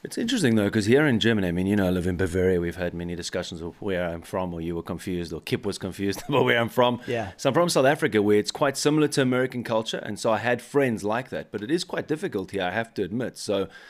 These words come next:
Speaker 1: I mean, I really appreciate being able to talk to you guys. I'm almost a little bit bummed that I don't live there, because I know that actually spending time or coming to the main event, which, which I would love to do as well one day, it definitely makes a difference between actually being with those guys. And I think a lot of people get stuck into internet and think that this is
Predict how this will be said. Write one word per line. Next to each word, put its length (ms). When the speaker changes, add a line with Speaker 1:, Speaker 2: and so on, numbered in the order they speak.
Speaker 1:
I 60
mean, 140
I 60
really 200
appreciate 400
being 160
able 180
to 60
talk 260
to 80
you 120
guys. 300
I'm 160
almost 240
a 20
little 140
bit 160
bummed 240
that 100
I 60
don't 200
live 200
there, 180
because 240
I 60
know 240
that 240
actually 200
spending 380
time 300
or 80
coming 300
to 80
the 40
main 220
event, 400
which, 320
which 340
I 100
would 100
love 180
to 80
do 140
as 100
well 180
one 200
day, 220
it 260
definitely 260
makes 260
a 40
difference 260
between 180
actually 260
being 360
with 120
those 140
guys. 320
And 80
I 60
think 160
a 60
lot 120
of 60
people 240
get 220
stuck 260
into 180
internet 460
and 160
think 160
that 140
this 160
is 160